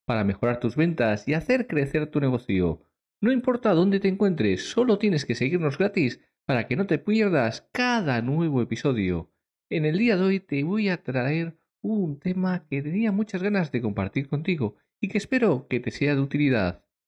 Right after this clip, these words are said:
Mi nombre es Ángel Sainz y quiero que en estos minutos que dura este episodio estés atento y tomes buena nota de todo lo que tengo que contarte para que lo apliques y avances en tu negocio.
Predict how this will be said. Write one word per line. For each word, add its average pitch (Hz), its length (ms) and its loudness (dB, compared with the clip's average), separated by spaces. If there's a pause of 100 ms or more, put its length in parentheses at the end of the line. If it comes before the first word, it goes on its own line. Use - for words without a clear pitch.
(720)
Mi 120 120 2
nombre 151 520 2
es 220 220 0
Ángel 202 240 0
Sainz 143 380 0
y 165 160 -4
quiero 185 260 2
que - 80 -4
en 165 60 0
estos 175 260 -2
minutos 151 440 0 (300)
que 127 120 0
dura 196 180 2
este 165 140 -2
episodio 143 540 2
estés 151 280 -2
atento 139 500 0
y - 180 -2
tomes 139 300 2
buena 202 360 2
nota 202 320 2
de 104 160 2
todo 175 260 4
lo 156 120 0
que 143 100 -6
tengo 170 240 2
que - 60 -8
contarte 175 580 0 (200)
para 107 260 0
que - 80 -2
lo 98 80 2
apliques 165 500 0
y 104 180 0
avances 139 480 0
en 180 120 2
tu - 80 0
negocio. 107 680 0